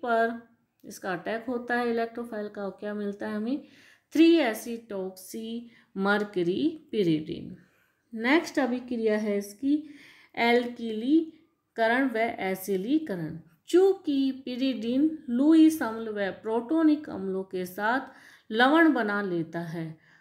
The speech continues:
अतः इसे फ्रीडेल क्राफ्ट अभिक्रिया के द्वारा एल्किलीकृत या एसिलीकृत नहीं किया जा सकता। इसे हॉफमैन मार्टियस पुनर्विन्यास के द्वारा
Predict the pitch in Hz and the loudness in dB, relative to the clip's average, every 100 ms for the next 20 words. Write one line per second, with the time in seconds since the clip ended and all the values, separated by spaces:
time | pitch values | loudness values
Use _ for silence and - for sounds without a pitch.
0 | _ 254 262 330 320 302 320 311 302 - | _ -2 4 4 6 4 4 2 2 -4
1 | 302 302 302 320 320 294 262 262 254 226 | 0 2 4 2 2 0 -2 -2 -4 -6
2 | 220 208 196 190 180 180 175 165 175 208 | -8 -8 -4 -2 -4 -4 -4 -2 -2 -2
3 | 240 - 226 247 269 320 311 320 311 320 | -4 0 2 4 2 2 4 4 4 4
4 | 311 269 247 202 208 226 214 202 214 226 | 4 0 0 -2 -2 -6 -6 -4 -6 -4
5 | 269 208 190 285 392 453 - 262 240 202 | -4 -4 4 6 6 0 -6 0 0 0
6 | 185 - 160 - 156 151 - _ _ _ | -4 -4 -10 -10 -16 -16 -18 _ _ _
7 | _ 262 247 311 311 - 254 285 302 285 | _ -4 4 6 6 4 0 0 2 0
8 | 262 254 254 240 202 233 233 262 262 - | 0 0 0 0 0 0 0 -2 -2 -6
9 | 262 269 330 302 277 233 214 214 240 247 | -2 2 4 4 2 0 -2 -2 -2 -4
10 | 233 180 175 170 165 202 | -4 -2 0 0 -2 -6